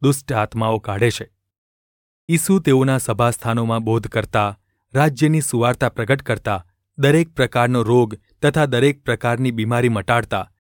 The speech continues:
સઘળા નગરોમાં તથા ગામોમાં ફરતા ગયા. લોકોને જોઈને તેમને તેઓ પર અનુકંપા આવી, કેમ કે તેઓ બાળક વગરના ઘેટાના જેવા હેરાન તથા નિરાધાર હતા. ત્યારે ઈસુએ પોતાના શિષ્યોને કહ્યું કે,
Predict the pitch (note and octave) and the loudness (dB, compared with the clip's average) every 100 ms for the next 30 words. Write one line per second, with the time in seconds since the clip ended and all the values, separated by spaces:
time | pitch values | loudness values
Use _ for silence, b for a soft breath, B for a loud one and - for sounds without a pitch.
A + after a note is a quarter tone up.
0 | _ _ - C3+ C3+ C3+ A#2+ G#2+ A#2+ A#2 | _ _ -2 2 2 2 0 0 0 0
1 | A#2 A2+ A2 b _ D#3 D3 D#3 A#2 G#2+ | 0 -2 -6 b _ -4 0 -2 0 -2
2 | A2 A2 A2 - G#2+ - G#2+ G#2+ G2 - | -2 -2 -2 -4 -6 -2 -4 -2 -6 -10
3 | _ _ _ _ _ _ _ _ B2+ D3 | _ _ _ _ _ _ _ _ 0 0
4 | E3 E3 D#3+ A#2 B2 C3 C3 B2 A2+ A#2+ | 2 2 2 2 2 2 0 0 -2 0
5 | A#2 G#2+ A#2 A2 A2 A2+ C3 B2 A2+ A2 | -2 0 0 0 -2 -4 -2 -2 -2 -4
6 | G2 G2+ G2 G#2+ _ _ _ _ _ C3 | -2 -4 -4 -12 _ _ _ _ _ 0
7 | C3+ C3 C3+ C3 B2 - A2+ B2 B2 A#2 | 0 0 0 2 0 0 0 0 -2 -6
8 | G#2 A2 A2 G#2 F#2+ A2+ A2+ G#2+ G#2 G2+ | -4 -4 -4 -6 -4 -4 -2 -4 -4 -4
9 | G#2+ G#2 F#2 _ _ _ - A#2+ A#2+ A2+ | -4 -4 -6 _ _ _ -2 0 2 0
10 | A2+ G#2+ G#2+ A2 G#2+ G#2 G#2 G#2 G#2 F#2+ | -2 -4 -4 -4 -4 -4 -4 -4 -6 -6
11 | G#2+ - _ _ _ _ _ _ _ _ | -10 -14 _ _ _ _ _ _ _ _
12 | C3 B2 D3 D#3+ F3+ F3 C#3 A#2+ B2 A#2+ | 2 4 4 4 4 4 2 -2 -2 0
13 | C#3 - C#3 C3+ C3+ G#2+ B2+ A#2 A2 F2+ | -2 -2 0 0 0 0 0 0 -2 -4